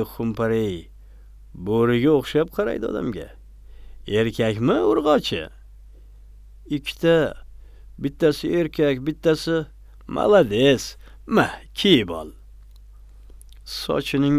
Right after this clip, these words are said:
o'sib ketganini qarang. Qulog'ining kirinichi. Hayf senga do'ppi, ammo nailoj. Kiyaver,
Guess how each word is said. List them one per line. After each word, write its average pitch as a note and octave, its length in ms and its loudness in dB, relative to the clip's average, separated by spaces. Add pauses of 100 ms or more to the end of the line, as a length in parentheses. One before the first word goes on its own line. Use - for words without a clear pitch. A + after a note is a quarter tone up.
o'sib C#3 260 -4
ketganini A#2 540 -2
qarang. A2+ 360 -2 (1080)
Qulog'ining C#3 640 2
kirinichi. A2 640 -2 (600)
Hayf A2+ 380 0
senga A#2+ 420 0
do'ppi, A#2 460 -2 (300)
ammo G#2 540 -6
nailoj. A2 760 -2 (1600)
Kiyaver, D3+ 540 4